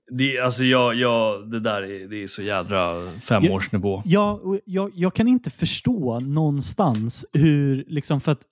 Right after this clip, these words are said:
Speaker 2: jag tänker mig väl någonstans att den här personen gick tillbaka till sig för att vara sur och snacka skit och, "Åh, jävla
Speaker 1: Mm.
Speaker 2: idioter" och hit och dit och sitter på, i, i bilen på vägen hem och är sur och
Speaker 1: Ja,
Speaker 2: allt möjligt.
Speaker 1: ja, precis.
Speaker 2: Lägg ner.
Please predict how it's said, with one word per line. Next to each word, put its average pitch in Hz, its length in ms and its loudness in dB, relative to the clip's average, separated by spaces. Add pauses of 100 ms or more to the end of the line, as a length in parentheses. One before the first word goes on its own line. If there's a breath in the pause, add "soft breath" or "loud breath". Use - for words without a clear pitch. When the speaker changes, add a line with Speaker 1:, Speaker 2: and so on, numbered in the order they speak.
(840 loud breath)
Speaker 2:
jag 180 240 2
tänker 156 440 -6
mig 120 180 -4
väl 113 220 -4
någonstans 107 680 -4
att - 140 -6
den 135 120 4
här 156 140 4
personen 117 680 -2 (320 soft breath)
gick 135 180 4
tillbaka 131 520 0
till 127 140 -6
sig 120 280 -2
för - 120 -8
att 120 60 -4
vara 123 100 2
sur 127 540 4
och 120 80 -2
snacka 131 300 -2
skit 131 520 0
och, 127 80 2
"Åh, 165 440 2
jävla 165 340 2
Speaker 1:
Mm. 147 40 2
Speaker 2:
idioter" 139 560 2
och 131 60 6
hit 127 220 4
och 135 60 0
dit 123 220 0
och 135 60 -4
sitter - 220 -2
på, 127 220 -4
i, 135 320 2 (100)
i 147 100 2
bilen 135 400 2
på 139 100 -4
vägen 123 240 0
hem 120 280 4
och 120 80 6
är 120 40 6
sur 117 300 2
och 107 60 0
Speaker 1:
Ja, 98 60 6
Speaker 2:
allt 85 260 4
möjligt. 107 220 0
Speaker 1:
ja, 87 320 2
precis. - 500 -8
Speaker 2:
Lägg 127 280 0
ner. 123 540 -2